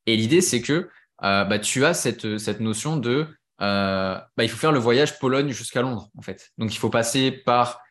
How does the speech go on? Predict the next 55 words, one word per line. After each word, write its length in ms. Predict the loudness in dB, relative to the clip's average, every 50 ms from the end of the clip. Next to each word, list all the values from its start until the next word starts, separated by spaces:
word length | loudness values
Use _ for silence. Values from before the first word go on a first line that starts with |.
| _ _ _ _ -4
euh, 640 | -2 -2 0 0 -2 -2 -2 -2 -4 -4 -4 -6 -6
la, 300 | -6 -6 -6 -6 -4 -2
bah, 100 | -2 -2
la 80 | -2
Pologne 280 | 0 2 4 4 4 2
qui 80 | -2
est 40 | -4
occupée, 480 | -6 -8 -2 0 0 0 0 -2 -8 _ _ _ _ -6
euh, 180 | -4 -4 -4 -2
où 60 | -2
il 60 | -4 -4
se 80 | 0
passe 360 | 2 2 2 2 0 -4 -6
les 120 | -6 -8 -6
pires 240 | -4 -4 -6 -6 -4
trucs 360 | -4 -4 -4 -2 -6 -8 -6
du 120 | -4 0
monde. 260 | 2 2 2 2 0 -2 -6 -14 -20 _ _ _ -2
Euh, 120 | -2 -2
tu 120 | -2 -2 0
dois 140 | 2 2 2
passer 240 | 2 0 0 0
ensuite 340 | 0 -2 -2 -4 -8 -10 -4
par 220 | _ 2 2 2 2
l'Italie, 520 | 0 0 0 0 0 0 -2 -4 -4 -4 -4
euh, 100 | -4 -2
fasciste. 520 | -2 -2 -4 -2 -2 -4 -6 -8 -12 -20 _ -20 _ _ _
Tu 120 | -18 -6
dois 160 | 0 2 2 4
passer 400 | 4 0 0 0 -2 -2 -2 -2
par 280 | -2 -2 -2 -2 0
la 100 | 0 0
France 460 | -2 -2 -4 -4 -4 -4 -6 -8 -12 -14
qui 160 | -4 -2 0
est 80 | 0 0
occupée 520 | -2 -4 -6 -4 0 2 2 2 2 -2 -8 -18 _ _
et 80 | -8 -8
tu 120 | -8 -6 -2
dois 240 | 0 2 4 4 2
traverser 640 | 0 -2 -2 0 2 2 0 0 -2 -2 -2 0
Londres. 380 | 0 2 2 2 2 0 -2 -2
Et 100 | 0 2
à 80 | 2 2
Londres, 200 | 2 0 -2 -2
t'as 200 | 0 0 -2 0 -2
encore, 540 | -2 -4 -4 -2 -2 0 0 0 -2 -4 -8 -8
euh, 200 | -6 -6 -4 -4
des 100 | -6 -8
problèmes. 480 | -6 -4 -4 -2 0 0 -2 -2 -4 -6
Et 80 | -4
les 100 | -6 -6
problèmes, 340 | -6 -4 -2 0 0 0 0
c'est 120 | -2 -4 -6
les 60 | -6
problèmes 340 | -4 -2 0 0 0 -2